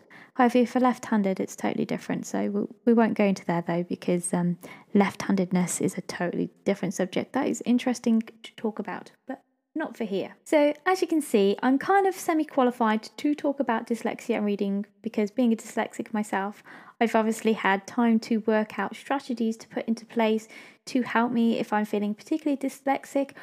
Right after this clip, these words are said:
or if I want to stretch my dyslexic bounds, because just because I am dyslexic, it doesn't mean that I have to stay in this one box labeled dyslexia. I am my own unique person, especially as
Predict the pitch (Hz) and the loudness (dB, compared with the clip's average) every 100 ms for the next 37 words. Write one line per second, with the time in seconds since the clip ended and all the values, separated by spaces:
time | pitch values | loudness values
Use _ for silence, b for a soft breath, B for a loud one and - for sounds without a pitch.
0 | B B - 214 - 220 220 220 226 - | B B -2 0 2 2 2 0 -2 -4
1 | - - - - 220 214 214 - 220 208 | -8 -4 -6 -2 -2 0 -4 -6 -4 -4
2 | - - - - - 233 226 220 220 - | -6 -8 -8 -8 -2 2 4 4 2 -2
3 | - 226 - 208 208 - B B B _ | -14 -14 -2 0 0 -6 B B B _
4 | 254 226 269 262 254 240 - 220 233 247 | -8 0 0 0 -2 -2 0 0 2 0
5 | 262 269 - - 294 - 247 240 226 226 | -2 -2 -4 -4 -6 -4 -6 -4 -4 0
6 | 220 214 214 214 - 214 - 220 233 - | 2 2 0 -2 -2 -4 -4 -6 -6 -6
7 | - 233 220 214 - 208 202 - 214 208 | -2 0 2 0 0 -2 -2 -4 -4 0
8 | 214 208 202 208 - - _ _ 226 226 | 0 -2 -2 -4 -6 -16 _ _ 2 2
9 | 233 240 247 - 240 - - 254 269 - | 0 -2 -4 -4 -6 -4 -4 -2 -2 -6
10 | B B B B - 240 233 208 208 208 | B B B B 0 0 2 -2 -2 -4
11 | 214 214 202 202 202 202 - - 311 311 | -4 -2 -2 -2 -4 -4 -12 -6 -6 -6
12 | - 202 - - 330 - 254 - 247 214 | -8 -10 -4 -2 -2 0 -2 0 0 0